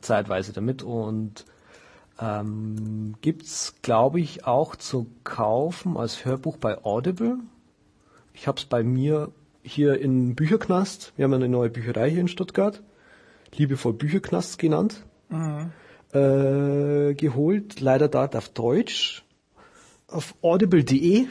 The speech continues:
Speaker 1: gibt's das sogar auf Englisch, aber ich wollte halt, mir halt die, die Credits sparen.
Speaker 2: Mhm, auf jeden Fall.
Speaker 1: Ja.
Speaker 2: Ja, geht's da auch so um passiv-aggressives Verhalten und Kommunikation oder gar nicht?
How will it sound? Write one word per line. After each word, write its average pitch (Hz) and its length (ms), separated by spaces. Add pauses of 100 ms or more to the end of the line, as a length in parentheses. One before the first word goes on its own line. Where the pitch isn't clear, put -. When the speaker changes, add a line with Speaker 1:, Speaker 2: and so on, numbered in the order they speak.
(200)
Speaker 1:
gibt's - 260
das - 180
sogar 117 280
auf - 180
Englisch, 185 560
aber 127 260
ich 123 160
wollte 127 240
halt, 123 180
mir 120 140
halt 113 280
die, 107 280
die 101 120
Credits 104 460
sparen. 98 520 (640)
Speaker 2:
Mhm, 160 440
auf 156 200
jeden 151 180
Fall. 151 360 (380)
Speaker 1:
Ja. 170 100
Speaker 2:
Ja, 190 40
geht's 185 300
da - 100
auch - 180
so - 240
um 165 260
passiv-aggressives 165 1800
Verhalten 180 600
und 160 220
Kommunikation 165 800
oder 165 320
gar 147 240
nicht? 147 300